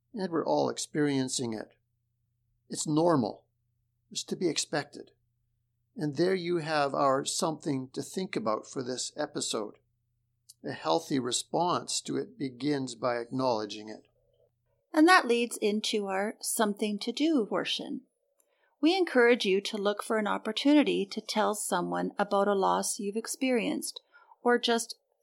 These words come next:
Speaker 2: feeling or anticipating. Be honest. That person may or may not reciprocate with one of their own,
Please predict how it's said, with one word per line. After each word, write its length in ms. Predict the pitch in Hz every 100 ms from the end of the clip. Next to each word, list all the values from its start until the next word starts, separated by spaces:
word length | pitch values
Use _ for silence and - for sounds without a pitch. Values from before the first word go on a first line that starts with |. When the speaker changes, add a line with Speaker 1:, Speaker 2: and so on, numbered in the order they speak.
| -
Speaker 2:
feeling 540 | 247 240 208 180 180 -
or 200 | 196 196
anticipating. 1000 | 202 196 208 - 226 196 170 - - 180 _ _ _ _ _
Be 260 | 285 302 -
honest. 600 | 202 196 - - - - _ _ _ _
That 240 | 262 -
person 560 | - 277 269 - 277 254
may 320 | 214 214 254
or 140 | - 190
may 220 | 190 190
not 460 | 190 208 233 - -
reciprocate 720 | 240 - 294 294 269 175 175
with 220 | 190 196
one 160 | 208 202
of 140 | 202
their 260 | 202 185 -
own, 360 | 196 180 -